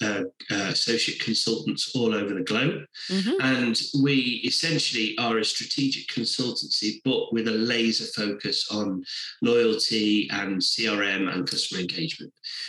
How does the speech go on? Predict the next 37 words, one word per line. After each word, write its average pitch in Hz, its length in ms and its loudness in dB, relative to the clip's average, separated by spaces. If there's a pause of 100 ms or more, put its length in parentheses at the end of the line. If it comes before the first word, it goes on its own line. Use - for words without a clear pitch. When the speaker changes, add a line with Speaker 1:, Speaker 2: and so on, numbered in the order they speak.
(180)
Speaker 1:
We 113 160 4
don't 120 320 0
do 110 420 2
any 104 560 -2 (100)
of 113 180 -6
the, - 220 -4 (560)
uh, 92 200 -2 (180)
boring 117 440 4
stuff, - 300 0
shall - 200 0
I - 60 6
say, 302 300 4
Speaker 2:
<laughs> - 0 -
Speaker 1:
that - 640 0
a 120 160 -2
traditional 131 460 0
consultancy 104 760 -2
does. 92 200 -2
So - 80 -6 (480)
Speaker 2:
Yeah. 135 200 6
Speaker 1:
organizational 113 640 0
change 98 580 -2
and, 87 260 -2
uh, - 200 -2
insolvency 110 760 0
and 135 80 4
all 143 80 4
those 113 160 2
sorts - 220 -2
of - 60 -10
things. 92 100 -6
That's - 220 -2
not 135 200 2
our 104 200 0
bag. 90 280 -4 (400)
Speaker 2:
Yeah. 156 200 2
Speaker 1:
We, 135 280 4